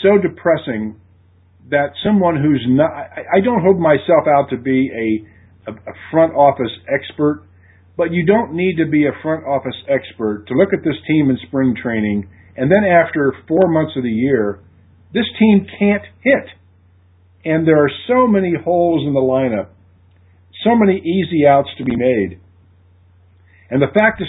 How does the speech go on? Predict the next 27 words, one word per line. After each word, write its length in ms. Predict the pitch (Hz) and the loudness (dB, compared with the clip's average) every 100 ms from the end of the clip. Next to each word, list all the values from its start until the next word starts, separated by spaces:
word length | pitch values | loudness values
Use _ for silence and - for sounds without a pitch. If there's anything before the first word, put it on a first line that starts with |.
| - | -4
team 160 | 180 | 0
has 100 | 151 127 | 0 2
not 280 | 165 190 | 2 2
gone 200 | 160 160 | 0 0
out 300 | 151 143 143 | 2 4 2
and 140 | 117 113 | -2 -4
got 220 | 127 131 | 0 0
a 60 | 101 | -2
bat 480 | 123 127 92 - _ _ _ _ - | -4 -4 -4 -10 _ _ _ _ -8
is, 140 | 226 - - | -6 -6 -8
is 100 | 208 | -6
astounding 720 | 202 247 - 254 269 311 156 110 | -4 -4 -4 -2 2 4 4 2
to 60 | |
me. 300 | 107 98 80 - _ _ _ _ _ - | -2 -4 -6 -14 _ _ _ _ _ -2
This 100 | 247 - | -2 0
team, 240 | 254 240 | 2 6
with 140 | 180 160 | 4 2
any 360 | - 233 277 - | 0 -2 -2 0
kind 160 | 214 190 | 0 2
of 120 | 160 | 4
offensive 560 | 175 175 165 160 151 - | 4 4 -4 -6 -14 -14
performance 520 | 131 - 165 147 113 - | -12 -4 -2 -2 -4 -4
from 360 | 147 135 127 - _ _ _ _ - | -2 -2 -2 -8 _ _ _ _ -4
any 200 | 208 208 | 0 2
one 260 | 175 175 | 2 2
of, 240 | 156 120 - | 2 0 -6
of 120 | 113 | -16